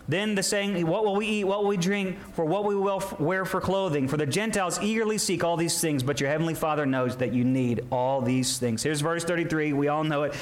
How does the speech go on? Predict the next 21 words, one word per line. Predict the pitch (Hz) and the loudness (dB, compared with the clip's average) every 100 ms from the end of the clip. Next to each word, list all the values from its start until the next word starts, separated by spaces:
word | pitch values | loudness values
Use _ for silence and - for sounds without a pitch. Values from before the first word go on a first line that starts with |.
| - | -6
"But | 143 151 - | -2 -2 0
seek | - 214 233 233 190 | 0 0 0 -2 -4
first | 160 202 220 233 - | -4 0 0 0 -2
the" | 190 | 0
what? | 180 220 226 - - - | 0 -2 -4 -8 -12 -6
"The | 156 | -4
kingdom | - 202 233 208 147 101 - - 156 | -2 0 0 0 0 -2 -6 -6 -4
and | 175 | -2
his | 147 | 0
righteousness, | 165 220 220 202 190 165 | 0 0 -2 -2 -2 0
and | 185 | 0
all | 226 | 0
these | 226 226 | 0 -2
things | 220 | -2
will | 196 | 0
be | 190 202 | 0 0
added | 190 190 | 0 0
to | 180 | 0
you. | 170 | 0
So | 165 160 | 0 0
do | 131 185 226 254 277 | 0 0 0 0 -2